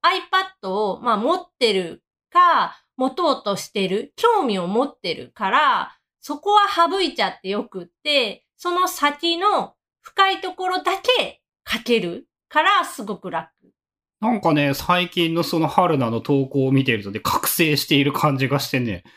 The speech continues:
Speaker 2: な、いつの間にそんなに、あの、たくさんのことを、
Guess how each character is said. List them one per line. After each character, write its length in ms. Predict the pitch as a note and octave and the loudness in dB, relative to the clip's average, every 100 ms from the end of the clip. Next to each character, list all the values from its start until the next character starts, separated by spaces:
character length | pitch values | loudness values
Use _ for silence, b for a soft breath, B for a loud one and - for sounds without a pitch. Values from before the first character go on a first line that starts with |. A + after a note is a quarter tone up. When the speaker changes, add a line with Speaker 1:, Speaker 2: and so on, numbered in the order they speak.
| b - | b 0
Speaker 2:
な、 200 | D#3 A3 | 2 2
い 100 | D#3+ | 0
つ 140 | - G#3 | 0 2
の 140 | B3 | 2
間 120 | B3+ | 2
に 160 | A#3+ A#3 | 2 0
そ 240 | - A#3+ | 0 0
ん 100 | A3+ | 2
な 120 | A#3 A3 | 2 2
に、 360 | A3+ F3+ A#2+ _ _ _ _ - | 2 2 -2 _ _ _ _ -4
あ 120 | F3 | 0
の、 160 | F#3 F3 | 0 0
た 140 | - | -4
く 100 | - | -2
さ 200 | - A3 | 2 2
ん 80 | F#3 | 2
の 100 | C#3 | 0
こ 180 | - C#3 | 0 -2
と 160 | C#3+ | 0
を、 360 | A2+ C3+ A2 | 2 2 0